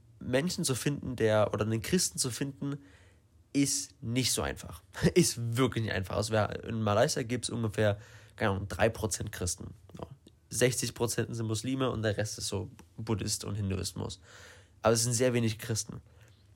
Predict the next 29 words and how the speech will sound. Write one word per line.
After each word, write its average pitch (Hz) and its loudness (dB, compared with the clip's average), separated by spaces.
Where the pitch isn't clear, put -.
Und 123 0
ich 127 4
laufe 147 4
an 151 4
dieser 123 0
Rezeption 127 0
vorbei, - -4
in 117 0
einem 113 4
Hostel, 123 2
was - 0
voll - 4
ist - -2
mit 117 -2
Travelern 117 2
von 117 2
der 113 4
ganzen 117 0
Welt. 95 -2
Und 131 2
ich - -2
höre 170 4
diesen 123 -2
Typen 185 -2
an 120 -2
der 117 2
Rezeption 113 -2
Worship-Musik 117 0
hören. - -8